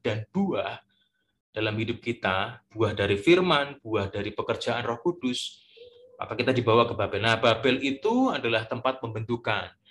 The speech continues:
Tidak ada orang bodoh. Orang Israel yang, yang nggak, yang nggak bisa nulis, nggak bisa baca, nggak ditarik orang, oleh orang Babel. Jadi, Babel itu sebenarnya sistem dunia yang kepingin, yang, atau yang sangat ingin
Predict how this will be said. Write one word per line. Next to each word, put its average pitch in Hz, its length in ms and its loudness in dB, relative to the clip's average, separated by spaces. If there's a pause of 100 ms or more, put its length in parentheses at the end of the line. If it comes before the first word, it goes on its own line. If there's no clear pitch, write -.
(200)
Tidak 120 320 2
ada 151 80 2
orang 131 240 2
bodoh. 113 400 -2 (720)
Orang 139 320 2
Israel 147 480 0
yang, 156 140 0 (180)
yang 127 240 0
nggak, 110 240 0
yang 131 200 0 (120)
nggak 117 160 0
bisa 127 240 -4
nulis, 131 320 -2
nggak 101 160 -4
bisa 120 160 -6
baca, 120 560 0
nggak 131 240 0
ditarik 135 400 0
orang, 120 240 -2
oleh 117 240 0
orang 110 160 -2
Babel. 98 320 -6
Jadi, 214 320 -4 (480)
Babel 135 1040 4
itu 214 480 -2
sebenarnya 127 720 0
sistem 196 400 0
dunia 135 560 0
yang 208 400 -2
kepingin, 190 720 0
yang, 160 160 -6
atau 147 240 -4
yang 180 240 2
sangat 269 480 -2
ingin 143 480 -2